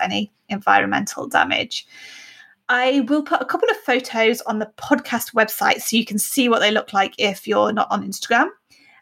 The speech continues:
Um, but yeah, they're made, made from natural sticks with Hessian mat-, Hessian hanging material,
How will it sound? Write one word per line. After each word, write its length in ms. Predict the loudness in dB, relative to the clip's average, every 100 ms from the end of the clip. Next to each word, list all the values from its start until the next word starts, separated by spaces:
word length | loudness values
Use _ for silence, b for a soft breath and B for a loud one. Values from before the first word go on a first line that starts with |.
| 0
Um, 560 | 2 4 4 2 0 -4 -4
but 240 | 0 2
yeah, 180 | 2 2
they're 220 | 2 2
made, 320 | 4 4 2 -2
made 260 | 0 2 2
from 120 | 2
natural 340 | 2 2 0 0
sticks 340 | 2 -2 -2
with 120 | -6
Hessian 340 | 0 0 2 -2
mat-, 180 | -4 -4
Hessian 600 | 0 0 2 2 2 -4
hanging 320 | -4 0 2
material, 580 | 2 2 2 4 4 2